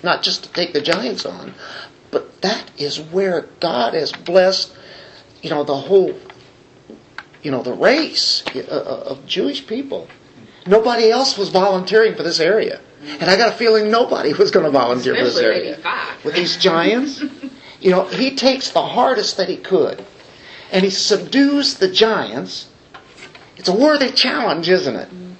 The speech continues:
Speaker 1: You know, it's a powerful request, and he gets a powerful reward out of the deal. Uh, he has the sar-, hardest assignment, and he has wisdom. And he knows that with God's help, he can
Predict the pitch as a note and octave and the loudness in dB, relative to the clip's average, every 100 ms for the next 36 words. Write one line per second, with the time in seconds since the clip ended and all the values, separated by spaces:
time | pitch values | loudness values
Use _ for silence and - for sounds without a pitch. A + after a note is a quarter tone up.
0 | - - - - - D3+ C#3 D3 - B3 | -20 -20 -20 -14 -2 -2 -2 -4 0 2
1 | A3+ G3+ E3+ D3 - - B3 C#4 F#3+ F3 | 2 0 0 -2 0 2 2 2 -4 -2
2 | A3 - - G3+ G3 F#3 E3 C#3+ C#3 F3+ | -2 -2 -4 0 0 0 -2 -2 2 2
3 | B3+ C#3 A#2 A2 A2+ A2+ A2+ C3+ - - | 4 2 0 -2 -4 -8 -8 -10 -14 -20
4 | - - - D3 C3 C#3+ G#3 A3 E3+ C#3 | -20 -20 -2 2 2 4 2 2 -2 -4
5 | - G#3 - D#3 G#3+ - - F#3+ - G3 | 2 2 2 0 2 2 -2 -6 -4 -2
6 | G#3+ D#3 D3+ - D#3 F#3 G3+ F#3 E3 A#3 | -2 -2 -6 -6 -6 0 0 -2 0 0
7 | - A#2 G2 - - - - - - - | 2 -4 -6 -14 -20 -20 -20 -20 -20 -20
8 | - - E3+ D#3+ D3+ C#3+ C3+ - - - | -20 -2 2 4 2 0 -4 -8 -20 -20
9 | - F3+ A#3 B3 C#3+ C#3+ - - - - | -12 -6 0 2 2 -2 -4 -8 -12 -20
10 | - D3+ C#3+ D#3+ C3+ - F3 G3+ G3 - | -8 0 0 0 -10 -4 2 2 2 -4
11 | - - A#2 G#2 - - - - - - | -14 -8 -4 -4 -6 -16 -20 -20 -20 -8
12 | E3+ E3 C#3+ A#2+ A#2+ | -4 -4 -4 -10 -14